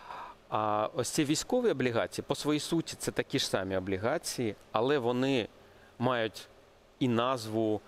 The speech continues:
і неймінг, скажімо так, військові, да? Тобто це для тих,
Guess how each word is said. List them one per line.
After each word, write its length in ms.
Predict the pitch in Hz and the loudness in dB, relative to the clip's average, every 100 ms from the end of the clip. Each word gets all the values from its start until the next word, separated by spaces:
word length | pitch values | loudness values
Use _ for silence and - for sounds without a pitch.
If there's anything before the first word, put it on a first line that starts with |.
| - - | -14 -4
і 100 | 113 | 0
неймінг, 640 | 107 117 131 113 104 - 98 95 - | 2 2 2 2 0 -2 -4 -4 -6
скажімо 500 | - 107 107 104 95 | -2 -2 0 0 0
так, 260 | 95 85 107 | -2 -2 -4
військові, 600 | 104 - - 120 101 90 | -2 -2 0 2 2 0
да? 220 | 95 110 | 0 0
Тобто 360 | - 95 - 104 | -2 -4 -4 -6
це 260 | - 123 | 0 0
для 220 | 107 101 | 0 -2
тих, 340 | - 147 123 | 0 -2 -4